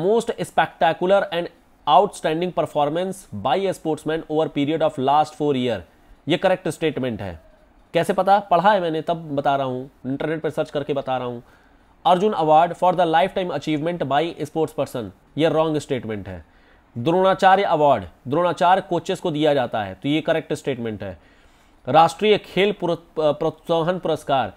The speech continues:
to recognize contribution made by sportsman even after their retirement, ये गलत स्टेटमेंट है। तो यहाँ पर दो स्टेटमेंट करेक्ट है और ये रट्टा, मतलब कि ये पढ़ने वाली चीज़ है, नॉलेज बेस्ड है। अगर आपको पता है तो ठीक है, नहीं पता है तो फिर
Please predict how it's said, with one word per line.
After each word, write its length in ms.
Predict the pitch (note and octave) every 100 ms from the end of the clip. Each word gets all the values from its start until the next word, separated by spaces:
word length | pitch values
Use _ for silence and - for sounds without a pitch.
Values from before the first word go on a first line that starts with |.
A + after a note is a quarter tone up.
| _ _ -
to 80 | F3+
recognize 600 | F3 F3 D#3 E3+ G3 F#3+ E3+
contribution 480 | D#3 D#3+ D#3+ F3+ F3
made 180 | E3 F3
by 160 | E3+ E3
sportsman 400 | E3+ E3 E3 E3
even 180 | D3+ D3+
after 260 | D#3+ D3 E3
their 200 | D3+ D#3
retirement, 460 | D3 C#3+ C#3+ D#3+
ये 120 | D3+ D3
गलत 300 | B2+ C3+ C#3
स्टेटमेंट 540 | - C3 A2+ A2 G2+
है। 80 | G2
तो 100 | B2+
यहाँ 180 | C3+ D3
पर 120 | D3+
दो 200 | C#3+ E3
स्टेटमेंट 400 | - C#3+ D3 C#3
करेक्ट 280 | C#3 C3 D3+
है 180 | F#3+ - _ _ _ -
और 140 | C#3+
ये 420 | C#3+ F3+ G3 F#3+ C#3
रट्टा, 320 | C#3+ F3 E3+
मतलब 360 | D3+ D3+ F3
कि 100 | F3+
ये 40 | F#3
पढ़ने 260 | - D#3+
वाली 200 | E3 D3
चीज़ 260 | C3+ C3 A#2
है, 220 | F#3 F3+
नॉलेज 300 | C3 C#3 C#3+
बेस्ड 280 | C3 C3+ A#2+
है। 60 | C#3+
अगर 180 | C3+
आपको 180 | C3 C3+
पता 220 | C3 C#3
है 120 | D3+ C#3+
तो 80 |
ठीक 240 | C3+ D3 D3
है, 60 |
नहीं 160 | B2+ C#3
पता 200 | C#3 C#3
है 80 | C3+
तो 100 | C3+
फिर 240 | C#3+ C3